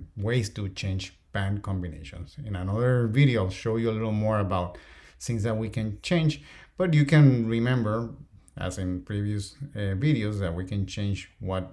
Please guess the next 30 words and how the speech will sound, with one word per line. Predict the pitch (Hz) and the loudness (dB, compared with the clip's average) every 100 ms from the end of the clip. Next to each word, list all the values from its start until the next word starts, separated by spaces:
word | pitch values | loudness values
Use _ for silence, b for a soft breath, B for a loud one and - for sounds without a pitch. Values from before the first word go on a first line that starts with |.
| - | -8
are | 92 92 | -6 -4
the | 90 | -4
minimum | 95 104 101 92 | -4 -2 -2 -2
and | 90 | -2
maximum | 90 95 95 90 | -4 -4 -4 -2
values | 92 92 87 | -2 -4 -4
that | 82 | -6
are | 85 | -6
going | 82 87 | -6 -8
to | 85 95 | -6 -8
be | 90 90 87 B B B B _ | -6 -8 -8 B B B B _
presented. | 117 104 123 113 104 90 | -6 -4 -4 -4 -6 -4
But | 98 | -2
here | 107 151 | 4 6
already | 143 135 131 120 | 8 10 8 6
they | 107 | 0
have | 98 120 | 0 -2
selected | - 107 104 - 98 - | -2 -2 -2 -4 -10 -10
some | - 113 107 110 | -8 -6 -4 -4
for | 101 - 92 85 80 | -6 -8 -8 -8 -8
you | 82 90 87 - B B B B B | -8 -6 -6 -8 B B B B B
to | - | -12
be, | 92 92 | -8 -8
start | 92 98 95 90 - 98 | -8 -6 -6 -6 -8 -6
being | 104 104 | -4 0
able | 98 92 | 0 -2
to | 95 101 | -4 -8
see | - 113 107 | -6 -6 -4
the | 98 | -4
Landsat | 87 82 92 - 90 | -4 -4 -6 -6 -8